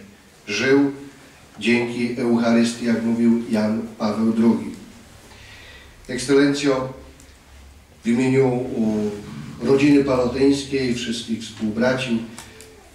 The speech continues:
chciałbym, y, serdecznie podziękować za przewodniczenie tej dzisiejszej liturgii.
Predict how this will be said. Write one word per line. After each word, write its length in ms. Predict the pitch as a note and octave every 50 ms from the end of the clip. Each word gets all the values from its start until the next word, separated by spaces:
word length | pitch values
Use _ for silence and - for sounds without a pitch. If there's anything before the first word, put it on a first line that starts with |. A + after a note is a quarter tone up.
| - - - - - - - -
chciałbym, 460 | - C3+ C3 C3+ C3 C#3 C3+ C3+ C3
y, 720 | C3+ C3+ C3 - - D3 C3+ A#2+ A#2+ A#2+ A2+ G#2+ - -
serdecznie 600 | - - - C#3 C3+ A#2+ C#3 C#3 C#3 - C#3 C#3
podziękować 800 | C3+ C#3+ C#3 C3+ C#3 C#3+ C#3 C3+ C#3 D3 C#3 B2+ B2 A#2 A2 -
za 360 | - A#2+ A#2 A2+ A2+ A2+ - - - - - - - - - - - - - -
przewodniczenie 960 | - - C#3+ C#3 C3+ C#3 C#3 C3+ C3+ C3+ C3+ - C#3+ C#3 C#3 C#3 B2+ B2 A#2
tej 500 | A2+ A#2 A#2 A#2 A#2 A#2 A#2 A#2 A2 G2+
dzisiejszej 560 | A2+ A2+ A2 - C3+ C3 C3 C3 C3 C3+ C3
liturgii. 560 | A#2+ B2+ B2+ B2 C#3+ C#3+ C3+ C3 - - -